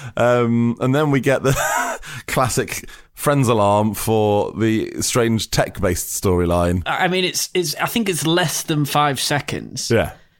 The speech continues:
Speaker 2: Chandler manages to allow a virus to remove Ross's entire hard drive.
Speaker 1: <laughs>
Speaker 2: Like, I can remember the quite intense fear of, of allowing a virus in
Speaker 1: Yes.
Speaker 2: on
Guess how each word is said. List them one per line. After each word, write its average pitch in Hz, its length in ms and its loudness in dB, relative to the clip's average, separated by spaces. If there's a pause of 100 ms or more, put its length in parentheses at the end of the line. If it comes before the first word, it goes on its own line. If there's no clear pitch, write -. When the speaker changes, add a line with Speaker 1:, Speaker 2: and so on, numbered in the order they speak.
(120)
Speaker 2:
Chandler 185 400 0
manages 165 420 0
to 156 160 0
allow 175 340 2
a 165 60 0
virus 151 540 0
to - 120 -2
remove 131 380 2
Ross's 156 380 0 (320)
entire 180 680 2
hard 190 440 2
drive. 92 600 -2 (160)
Speaker 1:
<laughs> - 120 -12 (240)
Speaker 2:
Like, 165 220 2 (260)
I 180 120 2
can 202 180 0
remember 220 340 2
the 147 160 0
quite 139 320 -2
intense 123 600 -2
fear 117 340 0
of, 104 260 -4 (140)
of 113 300 -2 (840)
allowing 123 460 2
a 113 80 2
virus 113 560 0
in 113 280 0
Speaker 1:
Yes. 107 260 2
Speaker 2:
on 113 120 0